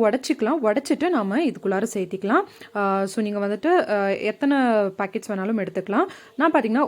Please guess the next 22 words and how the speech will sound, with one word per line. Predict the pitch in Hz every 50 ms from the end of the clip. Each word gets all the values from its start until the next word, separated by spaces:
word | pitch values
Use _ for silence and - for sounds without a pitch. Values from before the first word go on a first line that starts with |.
| - 208
ஒரு | 214 262 - -
பாக்கெட் | 202 190 190 214 196 - 190
எடுக்கிறேன். | 180 180 - 190 196 285 381 403 - - - - - 214
அஹ், | 208 202 196 196
so | - 226 220
இதை | 208 208
வந்துட்டு | 208 220 220 - 349 349
நம்ம | 277 233 196 196 202 202 202
நல்லா | 202 220 262 302 240 214
உடைச்சிட்டு | 220 220 311 - - 302 - 294 -
சேர்த்தோம் | 254 220 214 - 233 226
அப்படின்னா | 185 196 202 190 190 226
நம்ம, | 302 302 240 202 190 190 247 339 370 - - - - - - 208
அஹ், | 202 196 - 214
இதை | 208 220 220
வந்துட்டு | 214 226 - 330 277 247
மிக்சிங் | 254 - - 359 330 269
அப்போ | - 262 277 262
நமக்கு | 220 190 202 196
ரொம்ப | 190 190 240 214 180 180 190
ஈஸியா | 196 185 202 202 196 190 180
இருக்கும். | - - 196 214 294 370